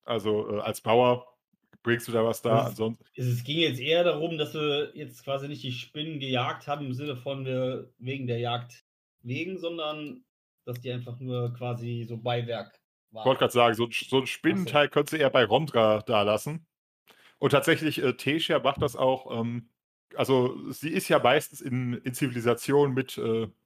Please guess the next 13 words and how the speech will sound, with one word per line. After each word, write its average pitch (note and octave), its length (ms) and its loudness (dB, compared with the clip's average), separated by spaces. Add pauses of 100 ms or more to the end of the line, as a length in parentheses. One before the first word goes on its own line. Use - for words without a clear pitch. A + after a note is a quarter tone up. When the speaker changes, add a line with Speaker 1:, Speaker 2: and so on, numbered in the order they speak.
(160)
Speaker 1:
mit C3 140 -6
Kapuze C#3 400 0
auf A2 80 0
dem A2 100 -10
Kopf - 200 0
unterwegs. C3 460 0
Jetzt B2+ 200 0
hat C3+ 100 0
sie - 80 -12
die - 60 -12
Kapuze A#2+ 320 -6
abgesetzt, D3 560 0
äh, A#2 240 0